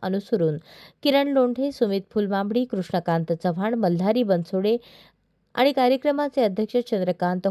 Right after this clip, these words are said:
होळकर यांनी मार्गदर्शन केले. कार्यक्रमाचे सूत्रसंचालन पुंडलिक कलखामकर यांनी केले, तर आभार प्रदर्शन डॉक्टर माधुरी भोसले यांनी केले. या पुरस्कार वितरणाप्रसंगी, या पुरस्कार वितरणानंतर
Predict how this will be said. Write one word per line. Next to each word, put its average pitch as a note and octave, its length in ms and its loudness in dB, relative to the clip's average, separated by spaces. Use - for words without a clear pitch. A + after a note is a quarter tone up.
होळकर F#3 420 0
यांनी F#3 240 2
मार्गदर्शन D#3 720 -2
केले. C3+ 200 -2
कार्यक्रमाचे C4+ 680 2
सूत्रसंचालन F#3+ 800 -4
पुंडलिक F#3 480 0
कलखामकर G3 600 0
यांनी D#3+ 260 0
केले, E3+ 340 -2
तर A3+ 60 -2
आभार D#3+ 340 0
प्रदर्शन D3+ 540 -2
डॉक्टर G#3 400 0
माधुरी G3 460 0
भोसले E3 520 0
यांनी E3+ 360 2
केले. B2+ 300 -4
या C#4 120 2
पुरस्कार D4 500 -2
वितरणाप्रसंगी, F#3 960 -2
या A3+ 200 4
पुरस्कार A#3 500 -2
वितरणानंतर G3+ 920 -6